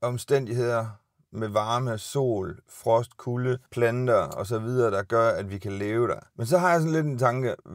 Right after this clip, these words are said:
hvad så med den race, der lever der? Der må jo leve et eller andet,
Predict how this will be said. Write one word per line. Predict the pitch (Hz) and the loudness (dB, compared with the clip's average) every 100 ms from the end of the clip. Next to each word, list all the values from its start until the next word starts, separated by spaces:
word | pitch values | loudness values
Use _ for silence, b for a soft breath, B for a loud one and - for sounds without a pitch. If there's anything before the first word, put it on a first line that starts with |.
| 107 107 107 107 107 104 | -12 -10 -10 -10 -10 -4
hvad | 110 123 | -2 -2
så | - 127 | 2 0
med | 127 113 | 2 -2
den | 107 120 120 104 | -4 -4 -2 -2
race, | 104 117 131 113 87 85 95 _ | -4 -2 -2 -2 -4 -6 -14 _
der | 95 | -4
lever | 92 117 190 101 | -2 4 6 4
der? | 80 - _ | -6 -18 _
Der | 104 | -2
må | 107 | 0
jo | 104 | -2
leve | 113 156 180 185 - - | 0 4 6 6 0 0
et | 160 | 2
eller | 160 117 | 4 2
andet, | 127 143 | 0 -2